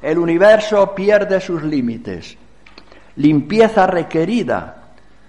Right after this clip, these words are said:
mediante, aquí habla, en el penzo, salió sangre y agua, pasa a nosotros también a través de estas formaciones,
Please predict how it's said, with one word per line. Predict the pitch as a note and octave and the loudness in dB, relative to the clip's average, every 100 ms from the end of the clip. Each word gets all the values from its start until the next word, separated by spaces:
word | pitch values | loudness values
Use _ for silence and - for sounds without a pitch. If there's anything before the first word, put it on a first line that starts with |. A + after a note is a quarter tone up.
| - - - - - - | -20 -20 -20 -20 -20 -8
mediante, | A#2 D3 C#3+ C#3+ C3 B2+ B2 B2+ B2 G#2+ - | -2 0 2 0 0 -4 -6 -6 -6 -8 -12
aquí | A2 A2+ D3+ D3 | -16 -16 -12 -10
habla, | C3 C3 E3+ - | -10 -10 -14 -14
en | B2 | -16
el | B2 | -16
penzo, | B2 C#3+ C#3+ C#3+ A#3 A3+ - | -16 -18 -18 -20 -20 -20 -20
salió | C#3+ D3 E3 D3 - | -18 -16 -16 -16 -16
sangre | D#3 D3+ C#3 C#3+ D3 | -18 -18 -20 -20 -18
y | F#3 | -14
agua, | A3+ A3+ A#3 C4+ C4 - - - - | -14 -12 -12 -12 -14 -20 -20 -20 -10
pasa | F#3+ F#3 F#3 | -8 -8 -10
a | |
nosotros | F3 D#3+ E3+ E3 E3 - | -12 -12 -14 -14 -16 -14
también | E3 F3 A#3+ E3 | -14 -12 -12 -12
a | |
través | C#3 D3+ | -14 -14
de | E3 | -14
estas | D#3+ E3+ | -12 -12
formaciones, | - G3+ G3+ G#3 A3+ A3+ A3+ | -10 -10 -10 -10 -10 -8 -10